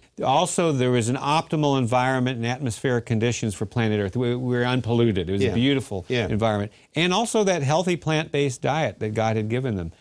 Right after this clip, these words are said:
Speaker 1: the all plant-based foods that contributed to their health and longevity. And you had the tree of life there, too, to, to have food
Speaker 2: Of
Speaker 1: from.
Speaker 2: course.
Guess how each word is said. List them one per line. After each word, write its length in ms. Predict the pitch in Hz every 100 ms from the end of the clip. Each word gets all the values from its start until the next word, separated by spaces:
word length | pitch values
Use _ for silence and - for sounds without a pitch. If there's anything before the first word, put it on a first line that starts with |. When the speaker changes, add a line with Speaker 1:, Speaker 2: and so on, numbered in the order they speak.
| _
Speaker 1:
the 160 | - 104
all 360 | 110 127 135
plant-based 760 | 123 - 113 113 127 107 104 -
foods 540 | - - 135 95 87 - _ _
that 140 | 104 98
contributed 480 | 101 - 120 104
to 100 | 98
their 160 | 101 120
health 220 | 110 101
and 80 | 104
longevity. 380 | 101 95 101 101
And 100 | 131
you 80 | 156
had 80 | 156
the 60 |
tree 180 | 147 175
of 60 | 175
life 300 | 170 240 -
there, 200 | 113 82
too, 300 | - 220 113
to, 280 | 92 95 98 - _
to 100 | -
have 220 | 104 104 101
food 180 | 107 98
Speaker 2:
Of 100 | 127
Speaker 1:
from. 80 |
Speaker 2:
course. 320 | 135 123 -